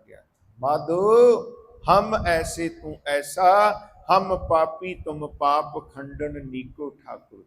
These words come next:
ਦੇਸਾ।" ਫਿਰ ਗੁਰੂ ਗ੍ਰੰਥ ਸਾਹਿਬ ਮਹਾਰਾਜ ਸਾਡੇ ਜੀਵਨ ਵਿੱਚ ਬਖਸ਼ਿਸ਼ਾਂ ਕਰਨਗੇ। ਇਹ ਸੀ ਪਾਵਨ ਅੱਜ ਦਾ ਇਤਿਹਾਸ ਔਰ ਗੁਰਬਾਣੀ ਦੇ ਵਿੱਚੋਂ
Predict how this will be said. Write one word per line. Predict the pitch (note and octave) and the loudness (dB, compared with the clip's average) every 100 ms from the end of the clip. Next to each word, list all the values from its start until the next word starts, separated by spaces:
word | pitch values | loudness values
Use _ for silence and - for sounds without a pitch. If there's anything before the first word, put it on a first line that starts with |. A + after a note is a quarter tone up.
| _ | _
ਦੇਸਾ।" | _ - _ _ _ _ _ | _ -20 _ _ _ _ _
ਫਿਰ | F3+ G#3+ F#3+ | 2 2 2
ਗੁਰੂ | D#3 C#3 | -4 -6
ਗ੍ਰੰਥ | C3 C3 | -10 -12
ਸਾਹਿਬ | - C#3 C3 | -10 -8 -6
ਮਹਾਰਾਜ | A#2 A#2+ A2+ - - _ _ _ | -6 -6 -8 -10 -20 _ _ _
ਸਾਡੇ | - C#3 C3+ C#3+ | -6 -6 -4 -8
ਜੀਵਨ | B2 A#2+ B2+ | -10 -10 -10
ਵਿੱਚ | B2+ A#2 A2+ | -10 -12 -14
ਬਖਸ਼ਿਸ਼ਾਂ | A2 G#2+ - - A#2 | -14 -14 -14 -18 -20
ਕਰਨਗੇ। | - C#3 F3 F3 E3+ E3 _ _ _ _ F#3 | -10 -8 -8 -8 -10 -10 _ _ _ _ -2
ਇਹ | G3 | 0
ਸੀ | - F3 - | -2 -10 -6
ਪਾਵਨ | C3 C3 C3 C3 C#3 C3 | -4 -4 -10 -12 -4 -4
ਅੱਜ | C3+ | -4
ਦਾ | C3+ B2 - - - _ | -6 -6 -6 -16 -20 _
ਇਤਿਹਾਸ | _ _ _ _ _ - C#3 C3 C3+ C#3+ D3 D3+ - - - - - D#3 | _ _ _ _ _ -6 -4 0 2 2 0 -6 -12 -18 -20 -20 -6 -2
ਔਰ | D#3+ | -2
ਗੁਰਬਾਣੀ | C#3 C3+ C3 C3 C#3 F#3+ | -2 -6 -4 -4 -2 -4
ਦੇ | E3+ | -4
ਵਿੱਚੋਂ | D3 C3 B2 C#3 | -6 -8 -12 -14